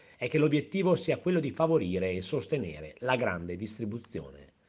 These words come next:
"La concorrenza che abbiamo", dice Paola, "è mostruosa. Lo vediamo anche dal comportamento dei fornitori.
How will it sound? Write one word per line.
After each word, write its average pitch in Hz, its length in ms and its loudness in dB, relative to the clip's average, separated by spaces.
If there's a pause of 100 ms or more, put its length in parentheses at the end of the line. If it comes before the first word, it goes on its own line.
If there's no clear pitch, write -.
(420)
"La 104 120 -4
concorrenza 110 640 0
che 107 100 -4
abbiamo", 131 520 2
dice 98 320 -6
Paola, 123 400 4
"è 113 60 2
mostruosa. 95 760 -4 (300)
Lo 113 80 -4
vediamo 123 360 6
anche 120 240 2
dal 104 160 0
comportamento 110 640 -2
dei 95 160 -2
fornitori. 95 720 4